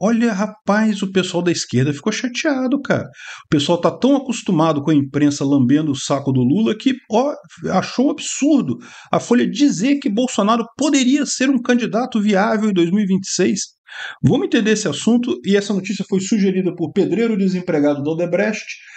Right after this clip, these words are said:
Melhora Fazendo L e várias outras pessoas. Obrigado aí ao pessoal que sugeriu a notícia. Obrigado a você que tá assistindo o nosso vídeo. Se você gosta do nosso conteúdo,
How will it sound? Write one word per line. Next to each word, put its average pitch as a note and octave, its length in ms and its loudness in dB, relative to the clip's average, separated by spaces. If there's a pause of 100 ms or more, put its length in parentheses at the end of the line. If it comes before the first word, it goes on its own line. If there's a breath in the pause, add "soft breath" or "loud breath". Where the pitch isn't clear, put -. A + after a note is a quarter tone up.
(120)
Melhora F#3+ 480 2
Fazendo F3+ 480 0
L F#3+ 220 2
e F#3+ 220 -4
várias G3 360 0
outras D#3+ 300 -4
pessoas. F3+ 460 0
Obrigado D#3+ 480 0
aí D3 60 4
ao C#3+ 100 4
pessoal B2+ 320 -4
que C3 80 -10
sugeriu A#2+ 340 2
a B2 40 0
notícia. G#3+ 520 -2 (320 loud breath)
Obrigado G#3+ 320 2
a F#3+ 40 2
você F3 220 -2
que D#3+ 60 -8
tá D#3+ 60 0
assistindo C#3 380 -2
o C3+ 40 2
nosso D3 260 0
vídeo. G3 300 2
Se F#3+ 60 -6
você D#3+ 200 -4
gosta C#3 320 0
do F3 120 0
nosso F3 200 -2
conteúdo, F#3 520 2